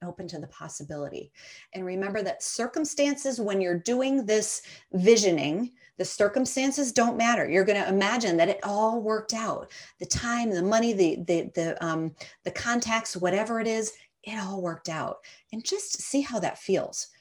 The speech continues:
when, when, when you're thinking that, that circumstances didn't matter. All right, so now you're going to write your vision in your workbook, okay? Um, get crystal clear about it.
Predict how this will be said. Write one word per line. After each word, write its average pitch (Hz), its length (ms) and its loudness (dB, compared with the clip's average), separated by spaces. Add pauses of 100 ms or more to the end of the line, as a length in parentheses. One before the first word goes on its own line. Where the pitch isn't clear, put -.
when, 170 220 0
when, 175 300 0
when 175 240 0
you're 165 140 -2
thinking 165 480 -4
that, 135 320 -4
that 156 180 -2
circumstances 156 760 -6
didn't 143 260 -4
matter. - 360 -6 (1000)
All 190 100 2
right, - 280 4
so - 460 4 (500)
now 220 600 6 (420)
you're 190 160 6
going 202 300 6
to 208 320 6
write 185 360 6
your 294 160 6
vision 269 400 8
in 254 220 4
your 294 160 6
workbook, 190 480 6 (560)
okay? 180 460 4 (360)
Um, 180 240 4
get 180 220 4
crystal 247 420 2
clear 262 320 8
about 156 280 6
it. 214 260 0